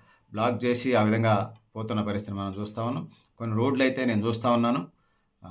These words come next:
not only ఖమ్మం, not only తెలంగాణ, దేశవ్యాప్తంగా కూడా మనం ఇవాళ వచ్చినటువంటి సోషల్ మీడియా ద్వారా చూస్తూ ఉన్నాం. రోడ్లన్నీ బ్లాక్ చేసి పడేస్తా ఉన్నారు. చూసుకోండి, ప్లేస్ ఎక్కడ పెట్టాలి ఏందనేది చూసుకోండి, ప్రజలకు ఇబ్బంది కలగకుండా. ఇక పోలీస్ స్టేషన్ ద్వారా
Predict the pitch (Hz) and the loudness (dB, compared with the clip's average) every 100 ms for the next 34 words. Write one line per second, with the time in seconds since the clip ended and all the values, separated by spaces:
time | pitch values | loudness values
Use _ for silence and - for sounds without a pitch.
0 | 92 95 104 123 123 120 113 110 113 143 | -12 -8 -4 0 2 2 2 -2 -4 -4
1 | 175 - 98 98 98 117 107 107 107 110 | -6 -12 -10 -8 -4 -4 -2 -2 -2 -2
2 | 127 - _ _ - 110 110 113 110 120 | -4 -8 _ _ -10 -6 -2 -4 -4 -2
3 | 117 110 110 107 101 92 - _ _ - | 0 0 2 2 0 -4 -10 _ _ -8
4 | 107 110 107 110 110 101 101 110 113 120 | -4 -4 -4 -4 -4 -4 -6 -4 -4 -2
5 | 113 117 117 107 101 101 101 - 110 127 | -2 -2 -2 -2 -4 -6 -8 -6 -4 -4
6 | - - _ _ _ 113 123 123 120 113 | -8 -12 _ _ _ -6 -2 0 0 2
7 | 117 117 110 101 101 - 95 123 160 175 | 2 -2 -4 -4 -4 -6 -8 -8 -6 -8
8 | 170 - 101 - - _ _ - 87 82 | -8 -8 -8 -10 -20 _ _ -20 -18 -16
9 | 82 - 104 117 117 110 107 104 104 98 | -18 -10 -4 -2 -2 -2 -2 -2 -2 -4
10 | 95 107 107 110 - 113 113 104 104 90 | -4 -8 -8 -10 -8 -8 -6 -6 -8 -10
11 | 87 85 78 80 73 _ - - - 107 | -10 -12 -14 -18 -20 _ -20 -20 -12 -10
12 | 113 - 123 147 147 147 139 127 127 123 | -8 -6 -4 -2 0 0 0 2 4 4
13 | 123 | 4